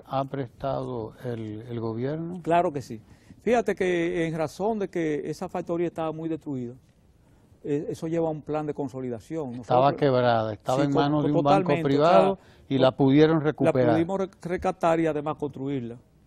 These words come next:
Speaker 2: Entonces, tú sabes que eso lleva, el, el proceso del arroz es un poquito delicado, porque el arroz es perecedero, hay muchos factores, clima. Eh, la cosecha de ahora hubo una situación de baja porque el arroz baneó bastante.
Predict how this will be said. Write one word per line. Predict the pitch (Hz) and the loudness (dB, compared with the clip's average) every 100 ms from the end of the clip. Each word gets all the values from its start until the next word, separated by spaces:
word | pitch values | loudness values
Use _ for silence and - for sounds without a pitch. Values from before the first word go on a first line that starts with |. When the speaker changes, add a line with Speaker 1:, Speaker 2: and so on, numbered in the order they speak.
| _ _ _ _ - | _ _ _ _ -18
Speaker 2:
Entonces, | 147 180 160 170 | -4 -4 -2 -8
tú | 170 | -4
sabes | 190 185 | -4 -2
que | |
eso | 180 175 | -4 -2
lleva, | 170 170 | 0 2
el, | 175 | 2
el | 185 185 185 | 2 -2 -4
proceso | 180 170 262 247 254 | -4 -6 -6 -6 -4
del | |
arroz | 226 196 208 | -2 -2 -4
es | |
un | 180 | -4
poquito | 160 165 160 | -8 -6 -2
delicado, | 151 131 - 131 120 127 _ _ _ - _ _ - | -2 -4 -6 -6 -8 -12 _ _ _ -20 _ _ -10
porque | 143 - 165 160 160 | -10 -4 -2 0 0
el | 156 | -2
arroz | 147 160 | -4 -4
es | 190 | -4
perecedero, | 175 165 143 143 170 147 151 _ _ _ _ _ - | -4 -4 -6 -2 -2 -2 -8 _ _ _ _ _ -6
hay | 175 | -4
muchos | 180 170 | -2 -6
factores, | - 143 - 165 160 143 - - - - - | -6 -8 0 2 4 0 -4 -20 -20 -20 -18
clima. | - 147 185 165 147 147 151 _ _ _ _ _ _ _ | -4 2 2 2 -4 -10 -18 _ _ _ _ _ _ _
Eh, | 135 135 147 | -8 -4 2
la | 170 | 2
cosecha | 175 - 202 233 220 | 0 0 0 2 2
de | |
ahora | 170 196 214 170 - | 4 4 4 2 -2
hubo | - 427 277 185 175 185 | -18 -20 -10 -2 0 0
una | 180 | -2
situación | 160 170 147 - 156 | -8 -6 -8 -6 -6
de | 151 | -2
baja | 156 151 147 | 0 0 -4
porque | 139 123 135 | -8 -8 -6
el | 127 | -6
arroz | 127 143 | -6 -4
baneó | 143 139 139 135 | -4 -4 -4 -6
bastante. | 120 - 135 117 - | -8 -8 -8 -8 -14